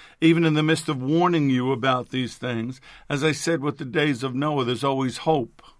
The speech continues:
Psalm twenty-seven, verse five tells me, "For in the time of trouble,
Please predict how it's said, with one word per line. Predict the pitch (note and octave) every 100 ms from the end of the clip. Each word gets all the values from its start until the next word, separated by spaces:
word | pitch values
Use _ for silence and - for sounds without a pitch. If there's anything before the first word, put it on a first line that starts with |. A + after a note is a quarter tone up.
| _ _ _ _ _ _ _ _ _ _ _
Psalm | - D#3 D3
twenty-seven, | C#3 C#3+ C#3 - D#3 C3+ B2+
verse | B2+ C3+ C3
five | C#3+ C#3 C3
tells | A2 C#3 B2+
me, | B2+ B2+
"For | A#2+ C3+
in | B2+
the |
time | A#2+ C#3+ D3 D3+
of | C#3+
trouble, | - D#3 C#3 G2+ G2+